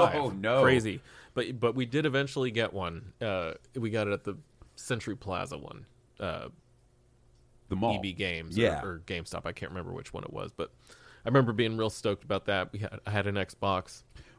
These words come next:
Speaker 2: What did you get,
Speaker 1: P C.
Speaker 2: um, what did you get with your, like, what were your launch games?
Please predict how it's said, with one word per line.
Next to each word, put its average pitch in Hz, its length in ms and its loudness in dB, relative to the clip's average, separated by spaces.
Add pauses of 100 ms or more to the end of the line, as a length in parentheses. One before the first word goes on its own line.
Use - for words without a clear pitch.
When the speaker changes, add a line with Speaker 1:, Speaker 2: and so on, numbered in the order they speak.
Speaker 2:
What 190 140 2
did 214 140 -4
you 202 80 -4
get, 165 340 2
Speaker 1:
P 98 80 -2
C. 95 100 -2
Speaker 2:
um, 107 560 0 (1200)
what 139 120 2
did 143 140 -4
you 135 60 -4
get 117 260 -2
with 95 280 0
your, 90 120 -4
like, 104 260 0
what 120 160 4
were 123 60 2
your 110 180 2
launch 85 440 0
games? 69 460 -6